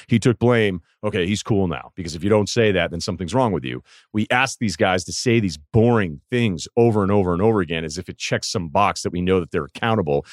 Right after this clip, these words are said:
when they're usually just saying it to say it. Uh, in this case, all of us are watching that play going, "What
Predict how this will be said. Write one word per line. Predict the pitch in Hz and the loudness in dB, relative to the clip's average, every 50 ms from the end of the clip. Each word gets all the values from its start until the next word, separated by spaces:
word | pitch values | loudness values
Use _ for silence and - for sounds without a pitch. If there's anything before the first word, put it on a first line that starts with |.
| - - - | -20 -10 -4
when | - 104 | -2 0
they're | 98 92 | 2 2
usually | 95 92 110 123 107 107 98 | 2 2 2 2 2 2 0
just | 82 95 - - - | 0 -2 -4 -2 -2
saying | - 117 110 107 98 | 0 2 2 2 2
it | 92 82 - | -2 -2 -4
to | - | -6
say | 131 - - - 113 107 | -8 -4 0 0 0 0
it. | - - _ _ _ _ _ _ _ _ _ | 0 -4 _ _ _ _ _ _ _ _ _
Uh, | - 98 98 95 92 90 87 - _ _ _ _ _ _ _ _ _ _ _ - | -2 0 2 2 2 0 -2 -4 _ _ _ _ _ _ _ _ _ _ _ 0
in | 135 123 123 | 2 4 4
this | 147 185 185 - | 4 4 2 0
case, | - - 135 104 87 87 82 - - - - - _ _ _ - | -2 0 0 2 2 0 -2 -6 -8 -10 -12 -14 _ _ _ 4
all | 190 175 196 185 | 4 6 6 4
of | 170 127 | 4 2
us | 113 107 - - | 0 -2 -2 -2
are | 107 | -2
watching | 98 104 107 98 - - 107 | 0 0 0 0 -2 -6 -6
that | 95 92 95 - | -6 -6 -6 -4
play | 98 101 95 92 | -4 -4 -2 -2
going, | 80 98 92 87 90 87 | -4 -4 -4 -4 -6 -4
"What | 87 104 131 151 | 0 2 2 2